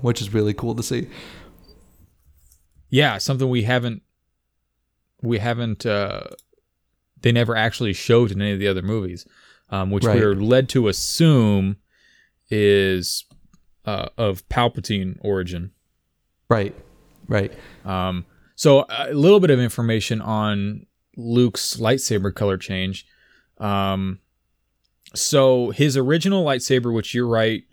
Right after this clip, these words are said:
Speaker 2: uh, came from, uh, Anakin's original lightsaber, his father's,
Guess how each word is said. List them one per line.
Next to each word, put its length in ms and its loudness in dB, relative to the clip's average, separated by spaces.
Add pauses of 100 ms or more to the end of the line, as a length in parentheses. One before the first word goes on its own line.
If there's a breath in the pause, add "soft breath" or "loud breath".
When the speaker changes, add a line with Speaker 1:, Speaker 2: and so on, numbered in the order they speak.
Speaker 2:
uh, 480 -8 (340)
came 300 -4
from, 720 -2 (680 soft breath)
uh, 340 -10 (100)
Anakin's 500 0
original 420 -4
lightsaber, 580 -8
his 160 -10
father's, 500 0